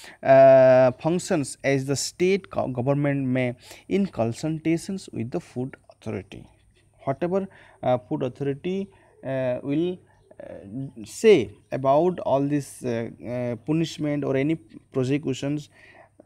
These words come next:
that will be followed. And state government also, uh, control the Commissioner of Food Safety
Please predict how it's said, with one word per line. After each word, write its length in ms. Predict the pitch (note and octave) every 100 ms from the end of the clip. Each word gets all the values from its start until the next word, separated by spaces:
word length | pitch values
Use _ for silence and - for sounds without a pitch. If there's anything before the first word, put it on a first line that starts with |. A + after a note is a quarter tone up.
| -
that 300 | F3 A3 A3
will 180 | D#3 B2+
be 300 | C3+ G#3 D#4 -
followed. 500 | - A#2 G#2+ F#2+ - _ _ -
And 240 | A3 B3 - _
state 420 | - - A#3 G3
government 360 | C#3+ C3 D#3+ F#3+
also, 640 | A2+ C#3 E3+ - A3 B3 - _ -
uh, 360 | A2+ A2 G2 G2 -
control 560 | C3+ C3+ C#3 F3+ G3 A#3 - _ -
the 180 | A#2+ F#3+
Commissioner 540 | - A2+ B2 - D#3 C#3
of 120 | G3
Food 320 | - - A#2
Safety 460 | - G#2+ - F#3+